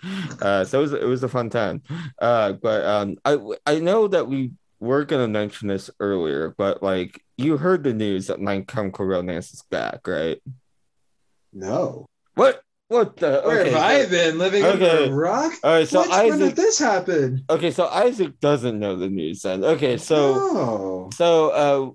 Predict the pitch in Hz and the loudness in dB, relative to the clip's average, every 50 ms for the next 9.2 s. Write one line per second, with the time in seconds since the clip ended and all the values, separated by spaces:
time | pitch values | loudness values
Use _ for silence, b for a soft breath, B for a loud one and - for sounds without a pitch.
0 | _ _ - 131 156 185 214 233 240 220 190 156 147 147 147 135 - - 143 123 | _ _ -10 -6 -4 -4 -2 -2 -2 -2 0 0 2 0 0 -2 -4 -4 -2 -2
1 | 117 110 107 107 104 101 - - 107 117 117 110 101 80 - 147 180 202 - - | -2 -2 -4 -6 -6 -8 -6 -2 -2 0 0 2 0 0 0 -2 -2 -4 -4 -4
2 | 170 170 170 226 214 202 - 156 131 131 127 127 - 139 113 110 110 104 98 92 | -6 -4 -2 -2 -2 0 0 0 2 2 0 0 0 0 0 0 0 -2 -4 -6
3 | 95 95 - - 101 95 80 73 76 - - - - 101 90 87 - - - 87 | -6 -8 -4 -2 -2 -2 -2 -2 -4 -6 -8 -10 -6 -6 -6 -6 -6 -8 -10 -10
4 | - - - 92 76 82 - - 90 85 95 - - 98 95 95 92 - 101 - | -10 -8 -8 -6 -6 -6 -6 -6 -6 -6 -6 -6 -6 -4 -4 -4 -4 -6 -10 -6
5 | - 107 101 98 92 - - - 120 135 170 202 202 147 107 69 92 104 104 - | -4 -4 -2 -2 -4 -6 -8 -6 0 2 2 2 2 0 -2 -2 -4 -6 -6 -8
6 | - - 92 87 82 87 85 - 71 87 87 82 73 64 - B B 175 180 175 | -8 -6 -6 -4 -2 -2 -2 -2 -2 -2 -2 -2 -2 -4 -8 B B -20 -20 -20
7 | 156 B - - 151 127 120 - 127 110 - - 92 95 95 92 92 95 90 - | -20 B -4 0 0 0 0 0 -2 -2 -2 -2 -4 -4 -2 -2 -2 -2 -2 -2
8 | - - 101 98 - - 113 117 117 110 107 104 101 98 104 101 - - 110 107 | -2 -2 0 0 0 0 -2 0 0 0 0 0 0 -2 -2 -6 -8 -4 -4 -2
9 | 104 104 104 101 | 0 0 -2 -4